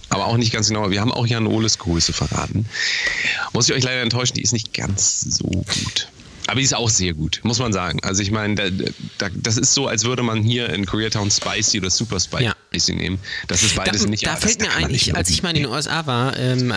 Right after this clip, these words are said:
Speaker 2: bei meiner ersten U-S-A-Reise, ähm, da war ich in, äh, San Jose unter anderem und da sind wir, äh, in einen Ort gefahren, den ich leider jetzt vergessen habe. Ähm,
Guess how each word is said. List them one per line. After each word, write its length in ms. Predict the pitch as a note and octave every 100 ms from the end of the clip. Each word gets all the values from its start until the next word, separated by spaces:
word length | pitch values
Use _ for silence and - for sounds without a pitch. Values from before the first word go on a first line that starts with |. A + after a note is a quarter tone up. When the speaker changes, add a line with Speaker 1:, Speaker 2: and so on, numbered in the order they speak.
| A#2+
Speaker 2:
bei 160 | B2+ B2
meiner 180 | B2+ B2
ersten 240 | D3 D#3+
U-S-A-Reise, 1000 | D3 C3+ - D#3 C#3+ G#2 G2+ - C3+ C3 -
ähm, 420 | A#2 A#2+ B2 B2+
da 120 | A#2+
war 180 | A#2+ B2
ich 140 | B2
in, 220 | A#2+ B2+
äh, 180 | A#2+ A#2
San 240 | A2+ A#2 B2
Jose 500 | B2 - - B2+ D#3+
unter 240 | C3+ D3 D3
anderem 300 | D#3 E3 E3
und 120 | C3
da 100 | C3+
sind 200 | C#3 D3+ -
wir, 400 | C#3+ C#3+ C#3 C#3+ - - - - - - -
äh, 340 | C3+ C#3+ C#3+ C#3 A#2+ D3+
in 220 | D#3+ D#3
einen 440 | - D3 D#3+ D3+
Ort 340 | - E3 F3 -
gefahren, 720 | E3 - D3+ D3+ D3+ D3+ D3+
den 180 | C#3+ D3
ich 200 | C#3+ C3+
leider 260 | C3 D3
jetzt 240 | D#3+ C#3 -
vergessen 520 | C3+ C3+ D#3 - C3
habe. 640 | A#2 A#2 A2+ A2+ B2+ E3 -
Ähm, 520 | B2+ C3 C3 B2+ C3